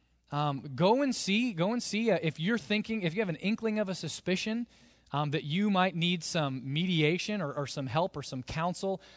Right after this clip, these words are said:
a third party that can kinda look at what's going on in an objective way, go for it. Um, the,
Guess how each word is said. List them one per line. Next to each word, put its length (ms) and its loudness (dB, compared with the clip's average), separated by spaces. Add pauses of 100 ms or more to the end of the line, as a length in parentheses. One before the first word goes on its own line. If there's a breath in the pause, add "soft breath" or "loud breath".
a 60 -2
third 380 0
party 320 0
that 160 -4
can 140 -2
kinda 220 0
look 240 -4
at 80 -8
what's 240 -6
going 380 -4
on 240 -2
in 100 -4
an 60 -4
objective 560 -4
way, 340 -2 (640 soft breath)
go 240 2
for 300 -10
it. 240 -20 (580 soft breath)
Um, 320 -2 (220)
the, 180 -10